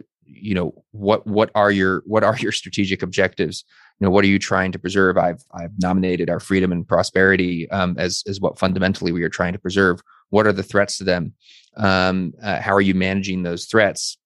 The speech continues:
Um, and if your objective is simply the avoidance of war, what I would predict is that eventually you will find yourself in a war,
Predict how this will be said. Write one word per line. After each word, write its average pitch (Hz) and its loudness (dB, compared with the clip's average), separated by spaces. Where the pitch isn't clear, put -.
Um, 95 2
and 95 -4
if - -8
your 95 4
objective 98 0
is - -4
simply 107 0
the 92 -2
avoidance 92 0
of 90 -10
war, 95 0
what 98 2
I 98 4
would 98 -2
predict 104 0
is 98 -10
that 95 -2
eventually 104 0
you 92 -2
will 92 -6
find 110 0
yourself 90 -4
in 90 -2
a 90 -2
war, 90 0